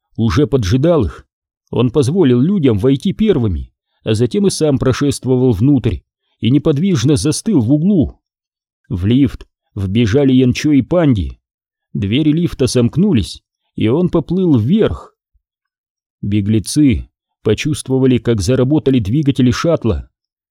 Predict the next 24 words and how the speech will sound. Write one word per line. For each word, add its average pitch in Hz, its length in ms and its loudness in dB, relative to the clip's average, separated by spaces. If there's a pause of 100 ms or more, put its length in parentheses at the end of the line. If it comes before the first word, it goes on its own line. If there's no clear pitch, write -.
(140)
"Они 135 420 0
собираются 175 600 2
взлететь 180 420 0
без 160 160 0
нас! 196 360 0 (280)
Они 143 240 -2
хотят 190 340 0
бросить 180 400 0
нас 185 120 0
здесь! 160 440 -2 (280)
Хотят, 156 440 -2
чтобы 170 320 -2
мы 196 140 2
тут 175 160 2
все 202 300 0
изжарились!" — 175 760 0 (300)
паниковал 131 580 0
Карни. 98 520 -2 (920)
Но 107 400 0
почти 110 400 -2
в - 100 -6
тот 131 180 -2
же 95 160 -2
момент 113 540 -2